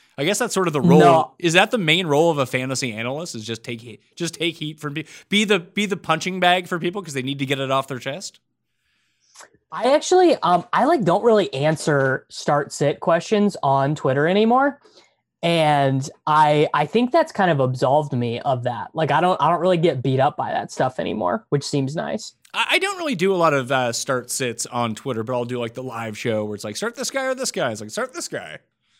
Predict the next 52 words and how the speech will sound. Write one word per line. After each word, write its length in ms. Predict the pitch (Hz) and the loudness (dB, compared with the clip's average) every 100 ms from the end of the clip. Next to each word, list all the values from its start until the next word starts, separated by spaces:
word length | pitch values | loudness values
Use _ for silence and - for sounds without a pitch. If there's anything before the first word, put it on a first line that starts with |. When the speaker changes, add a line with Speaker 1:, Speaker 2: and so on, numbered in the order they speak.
| _ _ | _ _
Speaker 1:
Like, 160 | 113 117 | -12 -8
I'm 80 | |
not 160 | 113 101 | -10 -10
even 280 | 101 101 - _ | -14 -18 -20 _
really 200 | 101 95 - | -18 -18 -18
thinking 260 | - 107 113 | -18 -14 -10
about 160 | 110 113 | -10 -8
it 120 | 117 | -6
all 120 | 117 | -6
that 140 | 113 | -6
much. 260 | 117 123 - | -6 -8 -10
Just, 160 | 107 - | -16 -14
like, 200 | 87 - - _ | -14 -16 -20 _
first 200 | 202 196 | 0 0
name 120 | 202 | 0
that 80 | 170 | -2
pops 240 | 170 170 | 0 0
into 100 | 147 156 | -2 -2
my 140 | 151 | 0
head. 220 | 165 185 - - - - | 0 -2 -8 -20 -20 -6
Uh, 160 | 185 190 180 _ | 2 2 0 _
a 260 | 190 175 160 | 2 4 4
quick 240 | 165 262 | 2 0
tip 160 | 185 - | -2 2
for 100 | 151 | 4
anyone 280 | 143 139 131 | 4 2 0
who 180 | 135 | -2
does 260 | 113 120 131 | 0 -2 0
ask 280 | 127 139 - | 0 0 -2
you 80 | 147 | -4
one 100 | 147 | -2
of 60 | |
those 160 | 156 147 | -2 -2
questions. 440 | 160 147 185 190 - | -2 -4 -6 -12 -4
If 220 | 151 151 - | 0 0 -2
anyone 320 | 170 220 226 | -2 -2 0
ever 200 | 175 180 | 0 0
leads 360 | 127 117 139 151 | -4 -4 -4 -6
a 80 | |
question 320 | 139 143 147 151 | -4 -4 -2 -4
with, 120 | 117 | -2
"I 100 | 135 | -2
really 380 | 123 165 226 220 | 0 2 2 2
wanna 300 | 180 175 165 | 2 2 0
play 460 | - 151 139 - - | 0 2 2 0 -2
X, 500 | 131 - - - - _ _ _ _ _ _ _ | -2 0 0 -2 -4 _ _ _ _ _ _ _
but 180 | 143 123 | 0 2
you 180 | 135 151 | 0 2
have 200 | 151 143 | 4 2
Y 380 | 110 120 139 143 | 0 2 4 2
ranked 360 | 120 127 131 | 0 -2 -2
higher," 420 | - 120 139 185 | -2 0 0 -2